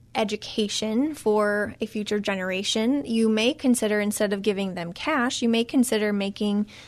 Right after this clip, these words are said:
a five twenty-nine contribution. So a five twenty-nine plan is a college savings account. And in Virginia, when you make a contribution to a college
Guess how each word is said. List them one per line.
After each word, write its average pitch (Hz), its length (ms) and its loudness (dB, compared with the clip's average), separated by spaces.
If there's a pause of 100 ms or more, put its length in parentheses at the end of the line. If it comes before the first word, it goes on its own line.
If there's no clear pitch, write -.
(140)
a 220 80 0
five 202 320 -2
twenty-nine 240 520 0
contribution. - 880 -6
So - 240 -4
a - 80 -2
five 240 380 0
twenty-nine 214 560 0
plan 196 580 -4
is 208 260 4
a 202 40 -2
college 202 520 0
savings 226 480 2
account. - 460 -4 (800)
And 208 400 2 (100)
in 214 300 2
Virginia, 208 1080 2
when 214 400 2
you 208 120 4
make 208 520 0
a 208 540 -2 (280)
contribution 208 960 0
to 196 580 2
a 190 100 -2
college 180 760 -4